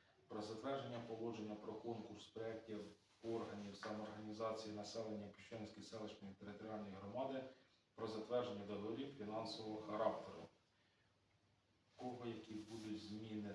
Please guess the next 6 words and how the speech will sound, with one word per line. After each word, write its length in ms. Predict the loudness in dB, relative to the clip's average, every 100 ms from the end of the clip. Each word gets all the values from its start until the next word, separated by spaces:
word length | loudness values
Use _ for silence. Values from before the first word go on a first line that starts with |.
| -4
та 140 | 0 0
доповнення 880 | 0 -4 -4 -2 -2 -2 -2 -2 0 0
до 140 | 0
запропонованого 920 | 0 -2 -4 -2 -2 0 0 0 -2
порядку 520 | -2 -2 0 0 -2
денного? 560 | -2 2 2 0 -4